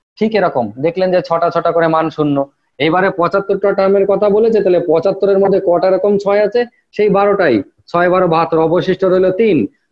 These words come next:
যখনই তিন অবশিষ্ট থাকবে তখন আপনাকে কি করতে হবে? এই প্রথম তিনজনকে নিয়ে calculation করতে হবে, মানে পাঁচ মাইনাস তিন প্লাস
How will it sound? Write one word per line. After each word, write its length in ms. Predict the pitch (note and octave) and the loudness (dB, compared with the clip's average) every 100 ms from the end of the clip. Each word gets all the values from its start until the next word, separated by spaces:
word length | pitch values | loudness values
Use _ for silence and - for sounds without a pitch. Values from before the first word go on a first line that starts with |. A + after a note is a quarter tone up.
| - | -12
যখনই 400 | B2 C#3+ D3 A3 | -2 0 0 0
তিন 220 | A#3 A3+ A3+ | 0 0 2
অবশিষ্ট 460 | A3 A3 G#3 - | 0 0 -2 -4
থাকবে 460 | G3+ F3+ D#3 F3 A3 A3 _ _ | -2 -2 0 0 -2 -6 _ _
তখন 300 | E3 F3 G#3+ | -4 0 0
আপনাকে 400 | G3 G3 G3+ G#3 | 0 0 -2 -2
কি 160 | G3+ G#3+ | -2 0
করতে 280 | G#3+ G#3 G#3+ | -2 0 0
হবে? 260 | F#3 B2 - _ - | 2 0 -2 _ -2
এই 140 | F#3+ | 0
প্রথম 420 | F#3+ F#3 F#3+ G#3 | 0 -2 0 -2
তিনজনকে 600 | - G3 F#3+ F#3 F#3+ F#3 | 0 0 2 2 0 2
নিয়ে 120 | F#3 F3 | 0 0
calculation 560 | E3 D3+ D3+ C#3+ C3+ | 0 0 -2 -2 -2
করতে 240 | C3 B2+ C3 | -4 -4 -2
হবে, 140 | C3 | -2
মানে 220 | C#3 F3 | -2 -2
পাঁচ 480 | E3 D#3+ E3+ G3+ G3+ | -2 -2 0 0 -4
মাইনাস 500 | F#3 E3 D#3+ D#3+ - - | -6 -4 -4 -6 -8 -4
তিন 260 | F#3 G3+ | -4 -2
প্লাস 300 | G3 F#3 F3+ | -4 -2 0